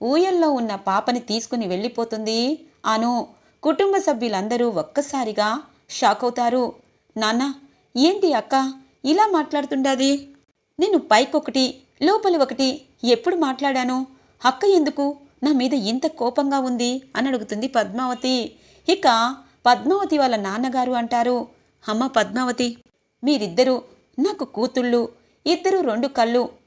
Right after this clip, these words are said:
ఇద్దరూ పెళ్లి కానప్పుడు చాలా ముచ్చటగా ఉన్నారు. ఇప్పుడు పెళ్ళయ్యాక ఒకే ఇంటి కోడళ్ళు అయ్యారు. కానీ ఇప్పుడు అనుకి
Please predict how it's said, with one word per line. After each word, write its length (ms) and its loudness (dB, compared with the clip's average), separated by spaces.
ఇద్దరూ 320 0
పెళ్లి 300 -4
కానప్పుడు 600 -2
చాలా 240 0
ముచ్చటగా 500 -2
ఉన్నారు. 460 -2
ఇప్పుడు 260 0
పెళ్ళయ్యాక 800 0
ఒకే 300 2
ఇంటి 240 2
కోడళ్ళు 460 -2
అయ్యారు. 480 0
కానీ 300 0
ఇప్పుడు 420 0
అనుకి 600 0